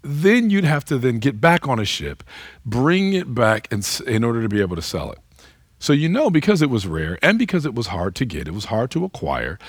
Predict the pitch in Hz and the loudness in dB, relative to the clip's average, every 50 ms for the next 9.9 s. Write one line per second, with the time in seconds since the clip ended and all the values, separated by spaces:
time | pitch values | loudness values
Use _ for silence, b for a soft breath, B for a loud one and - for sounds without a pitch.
0 | B B B - 98 95 - 113 113 127 135 - 160 147 107 87 82 85 - - | B B B -4 -4 -2 0 0 0 0 0 -2 -4 -2 -2 -2 -4 -4 -2 0
1 | 107 123 135 131 139 123 87 120 123 120 - - 117 107 104 107 - - 113 104 | 0 2 2 2 0 -2 -2 -2 -2 -2 0 0 0 2 2 0 -2 -4 -8 -8
2 | - - 78 78 - - 67 67 - - B B B B B - 120 117 123 117 | -8 -8 -8 -8 -8 -10 -12 -12 -14 -16 B B B B B -4 -2 0 2 2
3 | 107 107 117 131 147 147 139 147 147 151 147 139 151 151 - 135 117 101 - B | 4 2 2 0 -2 -2 -2 -2 -2 -2 -4 -2 -2 -2 -2 -2 -4 -8 -12 B
4 | B B B B 120 113 113 113 107 104 95 107 98 90 87 82 78 80 85 - | B B B B -2 0 2 2 2 2 0 0 -2 -2 -2 -2 -2 -4 -6 -8
5 | - - 110 104 95 - - 69 - _ _ _ _ _ _ _ _ _ _ _ | -10 -8 -8 -8 -8 -12 -16 -20 -20 _ _ _ _ _ _ _ _ _ _ _
6 | - - 120 117 120 123 123 123 123 123 120 117 117 104 113 117 117 113 107 - | -8 -4 0 2 4 4 4 4 2 2 2 2 2 0 0 0 0 -2 -2 -2
7 | 120 110 120 113 - - 123 127 147 143 113 - - 107 90 92 107 117 117 113 | -2 -2 -2 -2 -2 -2 -4 -4 -4 -6 -8 -6 -6 -4 -2 0 2 2 2 2
8 | 107 98 95 95 101 113 - - 82 82 B B B B B B - 117 117 127 | 0 -2 -2 -4 -6 -8 -8 -10 -12 -12 B B B B B B 4 4 6 6
9 | 165 220 214 190 165 147 131 139 143 123 120 143 175 156 - - - 80 | 4 4 2 0 -2 -2 -2 -2 -2 0 0 -2 -2 -4 -4 -8 -12 -16